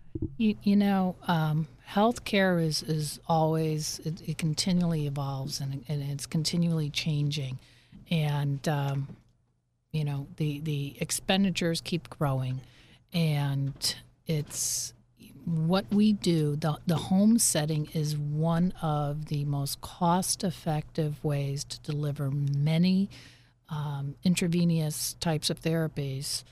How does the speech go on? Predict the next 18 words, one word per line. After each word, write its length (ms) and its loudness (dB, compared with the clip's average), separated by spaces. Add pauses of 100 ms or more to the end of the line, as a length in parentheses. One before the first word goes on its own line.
(340)
um, 480 -6
for, 220 -2
for, 500 -4 (180)
you 140 -2
know, 240 -4 (140)
short-term 760 0
acute 240 -2
care 260 -2
patients 720 0
and 260 0
for 280 2
those 480 -2
with 220 -4
chronic 400 -2
diseases 640 -4
who 100 -2
need, 400 2 (480)
um, 380 -4